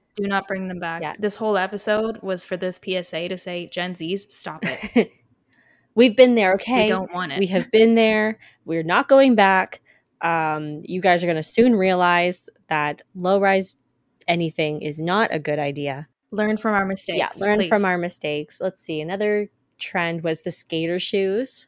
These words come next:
Speaker 1: I did like the skater
Speaker 2: Yes,
Speaker 1: shoes. I
Speaker 2: I,
Speaker 1: had a couple
Speaker 2: I had a
Speaker 1: pairs.
Speaker 2: couple pairs as well. One was a light colored pair and the other was a dark colored pair, so I'd be ready for, like, all outfits.
Speaker 1: You were ready to go.
Speaker 2: Yeah. The flared bootcut jeans.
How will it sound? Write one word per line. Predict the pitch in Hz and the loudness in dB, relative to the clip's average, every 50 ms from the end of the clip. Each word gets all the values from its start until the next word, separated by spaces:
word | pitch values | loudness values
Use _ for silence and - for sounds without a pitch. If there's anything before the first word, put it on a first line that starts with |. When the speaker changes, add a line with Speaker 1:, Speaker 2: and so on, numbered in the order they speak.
| _ _ - | _ _ -14
Speaker 1:
I | - 202 202 | -10 -8 -6
did | 190 208 202 202 202 | -4 -4 -4 -4 -2
like | 208 202 196 196 196 | -2 -2 -2 -4 -6
the | - 202 | -8 -10
skater | 190 - - - 185 180 170 165 | -10 -10 -10 -10 -8 -6 -4 -2
Speaker 2:
Yes, | 151 143 - - | -2 -2 -2 -4
Speaker 1:
shoes. | 175 170 170 | -6 -4 0
I | 175 175 175 180 | 2 4 4 2
Speaker 2:
I, | 175 | 2
Speaker 1:
had | 170 165 | -2 -6
a | 175 175 | -10 -14
couple | - - 190 180 - - 202 202 - - 202 185 175 175 | -16 -16 -16 -10 -8 -8 -8 -8 -8 -10 -8 -4 0 2
Speaker 2:
I | 180 185 | 2 2
had | 196 208 196 196 | 2 4 2 2
a | |
Speaker 1:
pairs. | 202 - | 2 0
Speaker 2:
couple | - 190 - 190 | -2 -4 -4 -6
pairs | 185 - 196 175 170 170 175 | -4 -2 -2 0 0 0 -2
as | 180 170 180 | -4 -4 -2
well. | 175 160 151 151 151 156 | 0 0 0 0 0 0
One | 156 160 160 170 | -2 -2 -2 -2
was | 180 185 | -2 -2
a | 202 202 | -2 -2
light | 208 214 208 208 202 - | -2 0 0 -2 -2 -2
colored | - - 202 196 190 185 | -4 -2 0 0 -2 -2
pair | - - 202 185 180 | -4 -4 -2 -2 0
and | 180 170 | -2 -2
the | 160 | -4
other | 156 160 | -6 -6
was | 180 | -8
a | 202 | -4
dark | 202 190 175 165 165 | 0 0 0 0 0
colored | - - 185 175 170 165 - | -2 -4 -2 -2 -2 -4 -4
pair, | - 170 151 151 151 160 | -6 -6 -4 -4 -6 -6
so | - - | -6 -6
I'd | 147 156 156 | -6 -6 -8
be | 156 160 | -8 -8
ready | 160 151 151 165 | -6 -4 -4 -4
for, | - - 196 | -4 -2 -2
like, | 196 196 196 - | -2 -2 -4 -4
all | - 165 170 175 | -4 -2 -2 -2
outfits. | - 180 156 - - 170 156 165 175 - - - - - _ | -2 -4 -6 -6 -6 -6 -6 -6 -6 -8 -10 -10 -10 -12 _
Speaker 1:
You | - 196 208 208 | -6 -2 0 0
were | 208 | 0
ready | 202 196 196 196 202 | 2 0 0 0 -2
to | 196 190 | -4 -6
go. | 180 175 | -4 -2
Speaker 2:
Yeah. | 170 151 - - _ _ _ _ _ _ _ _ _ - | -2 -2 -2 -4 _ _ _ _ _ _ _ _ _ -2
The | 190 180 | -2 -2
flared | - - - 196 190 190 190 190 190 196 196 196 196 190 190 _ _ _ _ _ _ | 0 0 2 4 4 6 6 6 4 4 2 0 -2 -6 -12 _ _ _ _ _ _
bootcut | - 185 - - - 196 - - 185 | -2 -2 -2 -2 -4 -4 -4 -4 -4
jeans. | - 185 170 165 160 165 175 196 226 226 - - - - - | -4 -4 -4 -2 -4 -4 -4 -4 -4 -4 -6 -6 -8 -8 -12